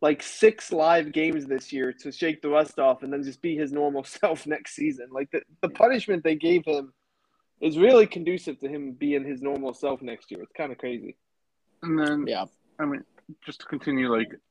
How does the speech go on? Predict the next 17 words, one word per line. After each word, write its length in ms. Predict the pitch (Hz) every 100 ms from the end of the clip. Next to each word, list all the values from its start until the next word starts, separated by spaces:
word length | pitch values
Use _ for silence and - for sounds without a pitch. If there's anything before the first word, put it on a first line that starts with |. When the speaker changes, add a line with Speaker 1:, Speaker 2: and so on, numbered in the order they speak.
| _ _ -
Speaker 2:
I 80 | 143
went 240 | 143 127
two 180 | - 139
and 120 | 113
three 220 | 107 110 110
on 120 | 104
the 80 | 101
week. 300 | 104 104 101 _ _ _ _ _ _ _
My 120 | 131 110
teaser 760 | - 131 117 117 113 110 110 - _ _ _ 62 - -
lost 420 | - 104 104 110
Speaker 1:
Pathetic. 100 | 113
Speaker 2:
with 140 | 113 -
the 140 | 110 - _ _ -
Lamar, 560 | 135 120 113 107 107 107
Lamar 460 | 135 127 120 110 107
injury. 640 | 107 104 104 107 107 101